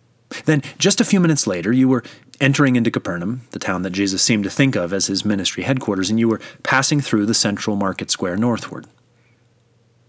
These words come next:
Toward you was coming a troop of soldiers, clearing the way for their commander, who was unarmored,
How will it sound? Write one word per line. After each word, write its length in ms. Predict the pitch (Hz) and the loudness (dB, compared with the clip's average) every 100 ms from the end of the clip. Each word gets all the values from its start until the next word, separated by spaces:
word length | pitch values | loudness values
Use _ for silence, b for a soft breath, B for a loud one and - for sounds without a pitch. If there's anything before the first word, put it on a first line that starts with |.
| - B - | -20 B 2
Toward 300 | 127 139 131 | 4 6 4
you 80 | |
was 120 | 120 107 | 2 2
coming 260 | 123 107 | 0 0
a 40 | 98 | 0
troop 240 | - 107 | -2 -2
of 80 | 98 | -4
soldiers, 640 | - 135 113 - - - | 0 2 2 -2 -6 -8
clearing 420 | - - 127 113 | -4 2 2 4
the 80 | 107 | 2
way 140 | 101 98 | 2 0
for 160 | - | -2
their 140 | 92 87 | -6 -4
commander, 600 | 113 113 107 87 - - b b b b b _ - | -2 0 0 -2 -8 -16 b b b b b _ -2
who 100 | 151 | 0
was 260 | 156 127 B B | 2 -2 B B
unarmored, 640 | - 156 98 78 - - | 0 2 2 -4 -10 -14